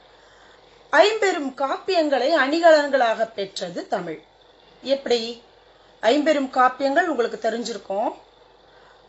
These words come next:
சிலப்பதிகாரம், மணிமேகலை, சீவக சிந்தாமணி, வளையாபதி, குண்டலகேசி. இந்த ஐம்பெரும் காப்பியங்களையும்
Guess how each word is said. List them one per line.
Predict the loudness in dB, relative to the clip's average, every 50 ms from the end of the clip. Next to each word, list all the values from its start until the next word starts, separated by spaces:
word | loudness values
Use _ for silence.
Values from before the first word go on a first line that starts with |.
| _ -20
சிலப்பதிகாரம், | -20 -8 -4 0 2 2 4 4 2 2 2 0 -2 0 0 0 0 0 -2 -2 -2
மணிமேகலை, | 0 0 0 -2 -4 -6 -6 -6 -4 -4 -4 -4 -2 -4 -4 -6 -6
சீவக | -4 -2 0 0 0 0
சிந்தாமணி, | -2 -6 -8 -10 -6 -2 -2 0 0 -2 -4 -6 -6 -6 -4 -2
வளையாபதி, | 0 0 0 2 2 2 2 2 0 -2 -4 -6 -8 -6
குண்டலகேசி. | -4 -2 -2 0 0 -2 -2 -4 -8 -12 -12 -12 -14 -16 -20 -20 -20 _ _ _ _ _ -20 -20 -20 _ _ -8
இந்த | -6 -2 0 2 2
ஐம்பெரும் | 2 2 2 0 2 2 0 0 -2 -4 -4
காப்பியங்களையும் | -2 -2 -2 -2 -4 -6 -6 -4 -2 -2 -2 0 -2 -2 -4 -6 -8 -8 -10